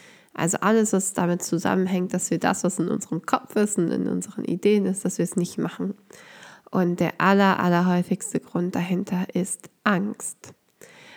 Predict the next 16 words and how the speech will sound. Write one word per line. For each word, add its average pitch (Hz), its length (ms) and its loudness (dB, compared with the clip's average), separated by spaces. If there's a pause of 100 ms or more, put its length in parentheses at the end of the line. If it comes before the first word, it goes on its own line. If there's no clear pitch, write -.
(140)
Angst 170 400 0
davor, 175 920 2 (800)
Akquise 233 580 0
zu - 200 0
machen, 190 640 0 (100)
Angst 180 400 -4
davor, 170 800 2 (520)
in 170 220 0
irgendeiner 175 640 -2
Art 175 200 -2
und 180 160 -2
Weise 180 680 0 (280)
nicht 180 380 -2
angenommen 202 500 4
zu 190 200 -4
werden, 180 520 0